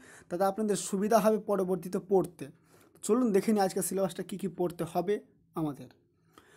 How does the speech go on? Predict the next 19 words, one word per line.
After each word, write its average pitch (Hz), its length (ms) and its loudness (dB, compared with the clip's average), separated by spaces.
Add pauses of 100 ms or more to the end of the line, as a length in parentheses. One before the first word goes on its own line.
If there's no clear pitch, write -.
(180)
চর্যাপদের 247 680 4
পাঁচটি - 460 0 (100)
পদ 170 240 4
আছে, 165 240 -2 (540)
এক 170 180 -6
নম্বর 180 420 0
পদ, 202 180 2 (100)
পাঁচ 160 240 -4
নম্বর 175 420 -2
পদ, 196 200 -2 (380)
ছয় 165 180 -6
নম্বর, 190 380 0
আঠাশ 165 400 -4
নম্বর, 196 260 -2
তেত্রিশ 175 440 -8
নম্বর 160 320 -2
পদ। 127 180 -12 (1600)
শ্রীকৃষ্ণ 220 480 -2
কীর্তন 247 600 2